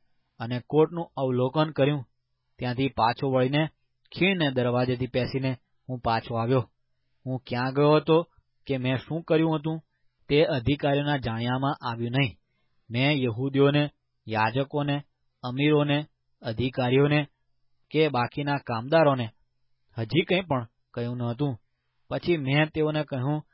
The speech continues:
કે આપણે કેવી દુર્દશામાં છીએ, તે તમે જુઓ છો. યરૂશાલેમ ઉજ્જડ પડેલું છે, તેના દરવાજા અગ્નિથી ભસ્મ થયેલા છે. ચાલો, આપણે યરૂશાલેમનો કોટ બાંધીએ, જેથી આપણે નિંદાપાત્ર ન થઈએ.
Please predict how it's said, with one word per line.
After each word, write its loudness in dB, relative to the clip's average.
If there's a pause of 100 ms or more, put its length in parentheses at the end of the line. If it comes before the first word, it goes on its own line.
(160)
કે -12 (120)
આપણે -4 (100)
કેવી -4
દુર્દશામાં -4
છીએ, 0 (420)
તે 2
તમે -4
જુઓ -2
છો. -2 (560)
યરૂશાલેમ 4 (240)
ઉજ્જડ 2
પડેલું 4
છે, 2 (300)
તેના -2
દરવાજા 4 (140)
અગ્નિથી -8
ભસ્મ -2
થયેલા 4
છે. -2 (400)
ચાલો, 4 (320)
આપણે 0 (360)
યરૂશાલેમનો 0
કોટ -2
બાંધીએ, 2 (640)
જેથી -2
આપણે 0 (180)
નિંદાપાત્ર -2
ન -2
થઈએ. -2